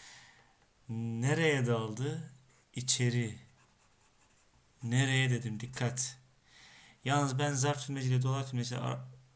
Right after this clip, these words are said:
anlatırken nereye sorusunun her ikisinde de olduğunu, eksiz olduğu zaman zarf tümleci olduğunu söylemiştik. Burada dikkat edin, herhangi bir ek almamış. O yüzden de buna ne diyeceğim?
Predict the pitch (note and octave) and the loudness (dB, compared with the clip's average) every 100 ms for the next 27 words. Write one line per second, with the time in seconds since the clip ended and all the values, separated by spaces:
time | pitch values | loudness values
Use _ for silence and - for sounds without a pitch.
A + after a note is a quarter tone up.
0 | _ - B2+ B2+ C3 D#3 B2+ - - C3+ | _ 0 6 6 6 2 -2 -4 -4 -2
1 | B2 C#3 C#3 C3 B2+ - A2+ - A2+ B2+ | 0 2 2 2 0 0 -2 -4 -4 -2
2 | C#3 B2+ B2 A2 A2 G#2+ G#2+ A2 A2+ A2+ | -2 -2 -2 -4 -4 -6 -6 -6 -6 -8
3 | - - B2+ B2+ D#3 C#3+ A#2 A2+ A2 A2+ | -10 -4 2 4 4 2 2 0 -2 -4
4 | A#2+ A#2+ B2 B2+ A#2+ A2 A2+ G#2 G#2+ G2+ | -4 -2 -2 -2 -4 -4 -6 -6 -8 -8
5 | G#2 G2 G2 - B2 - C3 C3 C3 C#3 | -10 -12 -10 -8 -8 -8 -6 -4 -4 2
6 | B2+ A2 A#2+ - - B2+ B2+ B2 A2+ - | 2 2 0 -6 -6 2 4 4 2 -6
7 | - A#2+ A2 - - - B2 B2 A#2 A#2 | -6 -6 -6 -10 -18 -2 2 2 2 0
8 | A#2+ - - B2+ A#2+ A2 A2 A2 G#2 A#2+ | -2 -4 -2 2 2 0 -4 -6 -4 -2
9 | A#2+ A#2+ A2 A#2 A#2+ | 0 -2 -2 -4 -4